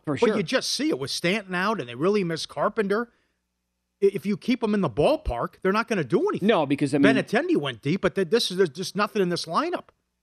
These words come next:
Speaker 2: right now.
Speaker 1: That's, that's how they produce their runs.
Speaker 2: Yeah,
Speaker 1: If
Speaker 2: long
Speaker 1: they're,
Speaker 2: ball.
Speaker 1: if they're not hitting the long ball, then it, they're gonna be easy to neutralize. And if you can just somehow maneuver your way around Judge in the lineup, okay, well, how many other guys can actually beat you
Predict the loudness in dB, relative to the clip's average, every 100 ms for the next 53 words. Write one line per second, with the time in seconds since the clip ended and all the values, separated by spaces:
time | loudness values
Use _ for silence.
0 | _ _ _ _ -6 -6 -6 -20 _ -2
1 | -2 0 0 2 2 2 2 2 2 2
2 | 0 -2 -4 -12 -20 _ -12 -12 _ _
3 | _ -2 2 2 0 0 2 2 2 2
4 | 2 2 -2 -4 0 2 2 0 0 -2
5 | -2 0 2 0 -2 0 0 2 2 2
6 | 0 0 -2 0 2 2 2 -6 -8 -12
7 | -20 _ _ _ _ 0 0 2 0 0
8 | -2 0 2 4 4 4 4 4 4 4
9 | 2 0 0 0 2 0 0 0 0 0
10 | -2 2 0 0 -2 -2 0 0 0 0
11 | -2 -4 -6 -2 2 2 0 -14